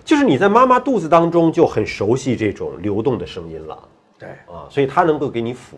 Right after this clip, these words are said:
Speaker 1: 慰。那么鸟鸣的声音呢？
Speaker 2: 其实你觉得听鸟叫，你会觉得它会让你怎么样？
Speaker 1: 因为鸟叫呢，它跟那种蝉叫啊，或者是汽车喇叭的声音会不太一样的地方，
Speaker 2: 嗯。是。
Speaker 1: 它是有高低音调的，
Speaker 2: 对。
Speaker 1: 而且是有快慢节奏的。
Speaker 2: 没错。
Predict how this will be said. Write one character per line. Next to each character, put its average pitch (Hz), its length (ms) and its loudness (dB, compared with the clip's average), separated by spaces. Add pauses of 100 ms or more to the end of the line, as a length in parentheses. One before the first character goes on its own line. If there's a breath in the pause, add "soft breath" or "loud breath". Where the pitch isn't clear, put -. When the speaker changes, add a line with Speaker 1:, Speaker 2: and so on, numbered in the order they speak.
Speaker 1:
慰。 90 220 -8 (440 loud breath)
那 240 100 0
么 254 120 10
鸟 135 280 6
鸣 107 220 -2
的 226 80 0
声 202 180 -10
音 170 160 -10
呢？ 160 80 -14 (380)
Speaker 2:
其 - 180 -2
实 262 60 2
你 180 160 -2
觉 131 100 -2
得 196 120 4
听 202 240 2
鸟 117 240 0
叫， 175 340 2 (380)
你 135 180 -4
会 190 180 4
觉 180 140 -2
得 131 240 -2
它 196 260 4
会 170 300 0 (220)
让 165 200 4
你 127 80 -8
怎 123 140 -8
么 76 60 -14
样？ 98 120 -14 (440)
Speaker 1:
因 233 80 4
为 294 100 6
鸟 196 280 4
叫 240 260 6
呢， 127 80 6
它 214 200 -2
跟 214 140 4
那 202 120 4
种 95 240 -2
蝉 92 460 -8
叫 180 200 4
啊， 78 280 -4
或 170 100 0
者 113 100 -4
是 104 100 -6
汽 95 180 -8
车 156 100 -6
喇 87 200 -4
叭 - 80 -10
的 107 60 -6
声 127 180 -6
音 127 120 -4
会 127 120 -2
不 - 120 -4
太 151 140 -2
一 127 100 0
样 170 140 0
的 110 80 -4
地 104 140 -4
方， 104 120 0
Speaker 2:
嗯。 - 20 -4
是。 87 60 -12 (160 loud breath)
Speaker 1:
它 277 220 0
是 269 140 -2
有 107 140 4
高 208 280 6
低 202 220 -4
音 220 260 -2
调 240 360 2
的， - 140 -14
Speaker 2:
对。 120 220 0
Speaker 1:
而 175 100 4
且 190 140 2
是 151 80 2
有 127 80 6
快 214 300 -2
慢 165 200 -2
节 - 220 -10
奏 196 140 -2
的。 175 60 2
Speaker 2:
没 131 40 2
错。 135 260 -4